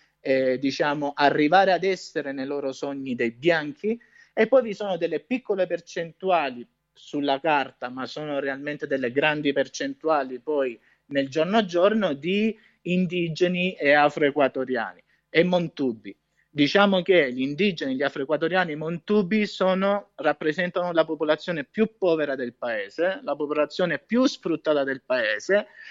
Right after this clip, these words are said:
ma allo stesso tempo rappresentano la popolazione di lavoratori del paese. Quindi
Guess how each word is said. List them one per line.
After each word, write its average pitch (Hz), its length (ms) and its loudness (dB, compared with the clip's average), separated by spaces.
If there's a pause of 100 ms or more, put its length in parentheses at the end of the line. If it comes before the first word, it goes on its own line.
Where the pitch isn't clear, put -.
ma 160 100 2
allo 202 140 6
stesso 214 320 0
tempo 220 280 2
rappresentano 196 760 0
la 180 140 4
popolazione 160 760 -4
di 185 160 -2
lavoratori 170 840 4
del 139 200 -6
paese. 113 540 -8
Quindi 175 440 -6